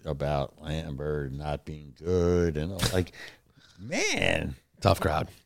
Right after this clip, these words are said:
Speaker 1: It is. <laughs> It is.
Speaker 2: This is Islander country, Chris. You're, you're, you're more familiar with than anybody sitting here.
Speaker 1: At times, yeah. I, but I've also seen this other side where I've been critical, and then people tell me I'm, you know, too critical, or that they just,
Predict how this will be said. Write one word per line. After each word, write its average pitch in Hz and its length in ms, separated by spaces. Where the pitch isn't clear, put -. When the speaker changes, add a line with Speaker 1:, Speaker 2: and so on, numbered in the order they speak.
Speaker 1:
It 220 280
is. - 520
<laughs> - 60
It - 60
is. 160 80
Speaker 2:
This 117 180
is 135 120
Islander 117 280
country, 92 300
Chris. 95 380
You're, 113 160
you're, 131 260
you're 139 240
more 143 220
familiar 127 280
with 123 140
than 110 80
anybody 107 340
sitting 92 240
here. 87 220
Speaker 1:
At 135 160
times, 113 500
yeah. 101 500
I, 98 40
but 107 160
I've 95 340
also 117 220
seen 104 220
this 92 160
other 135 160
side 95 180
where 87 180
I've 98 200
been 87 160
critical, 85 480
and 76 120
then 73 280
people 85 320
tell 71 240
me 76 180
I'm, 76 160
you 78 120
know, 73 80
too - 180
critical, 139 460
or 80 340
that 71 220
they 76 180
just, 71 320